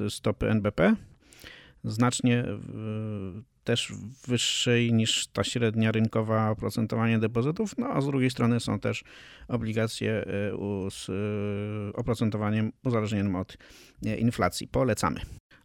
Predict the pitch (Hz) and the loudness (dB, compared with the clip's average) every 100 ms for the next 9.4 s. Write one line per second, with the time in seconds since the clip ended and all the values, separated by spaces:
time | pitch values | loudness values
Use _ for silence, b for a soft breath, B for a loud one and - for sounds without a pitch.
0 | - 123 180 147 127 127 110 117 123 117 | -2 2 4 6 6 4 0 0 2 4
1 | 113 110 107 - - - - - 101 113 | 4 4 2 -2 -6 -6 -6 -4 2 4
2 | 113 - 104 - 107 107 101 101 104 - | 4 2 -2 0 2 2 0 0 -2 0
3 | 101 107 104 101 101 98 98 B B B | 0 2 2 2 2 0 -2 B B B
4 | B B 95 98 - 294 - 131 101 85 | B B -4 -2 -2 0 4 4 2 0
5 | 87 135 143 131 - 120 113 117 110 107 | 2 2 2 -2 0 2 4 2 2 -2
6 | - - 113 - 110 104 98 90 90 85 | -4 -6 -6 -4 0 2 2 0 -2 -2
7 | - 123 110 107 113 107 - 180 156 120 | -4 -4 -4 0 0 2 2 4 4 2
8 | - 101 98 92 - 101 151 139 135 131 | 0 -4 -2 -2 -2 -2 0 0 2 2
9 | 127 127 117 113 | 2 2 2 0